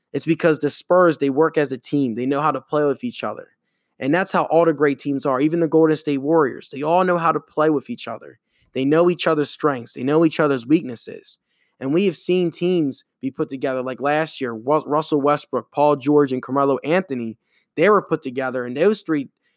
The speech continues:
those three guys, based off of their talent alone, should easily have made it to the Western Conference Finals. But the reason why they couldn't work together was because those three guys and the rest of the team, they didn't un-, they didn't take the chance to understand each other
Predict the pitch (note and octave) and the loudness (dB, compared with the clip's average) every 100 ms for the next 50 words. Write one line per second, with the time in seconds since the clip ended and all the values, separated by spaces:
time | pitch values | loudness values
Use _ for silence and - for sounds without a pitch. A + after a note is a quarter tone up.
0 | _ - G#3 A#3+ F3 D#3 D3 C#3+ - D#3+ | _ 4 4 4 2 4 4 2 0 0
1 | E3 D3 C3 D#3+ F3 - E3 D3+ C3 C3+ | 2 -2 0 0 0 -2 -2 0 -2 0
2 | G#3 G3 D#3 C3+ F#3 A#3+ A3 E3 C#3 C3+ | 2 0 -2 -8 -4 -2 -2 0 0 0
3 | C3 A#2+ B2+ A#2+ C3 - B2+ C3+ B2+ A#2+ | -2 -4 -6 -4 -4 -6 -6 -4 -4 -6
4 | - C#3+ E3 D#3 A#2+ - - _ _ _ | -6 0 2 2 -2 -8 -16 _ _ _
5 | _ _ - C3 C#3+ F3+ E3+ E3+ D#3+ D3+ | _ _ -6 0 4 4 4 2 2 0
6 | - D#3 C#3+ F3 G3+ E3+ C3+ B2+ B2 A#2+ | -2 -4 0 -2 0 -4 -2 -4 -4 -8
7 | _ _ - C3 C3 C3+ D3 C3+ B2 C#3+ | _ _ -8 -4 -2 -2 0 0 2 4
8 | E3 E3 - D#3 D3 C#3+ E3+ D3 A#2+ - | 4 2 0 2 4 4 4 2 -2 -8
9 | - C3 D3+ D#3 D3+ C#3 - G#3 G#3+ C#3 | -6 -2 -2 0 -4 -4 -2 0 0 -2
10 | B2 _ _ _ _ D3 E3+ F3+ E3+ D#3+ | -6 _ _ _ _ 0 2 2 0 2
11 | D#3+ F#3+ G3 G3+ F#3+ D#3+ F3 E3 - D3+ | 2 2 0 -2 -4 -4 -2 -4 -4 -2
12 | D3 - D#3+ E3 D#3+ C3 B2+ A2+ A2+ | -4 -2 0 2 0 -2 -4 -4 -8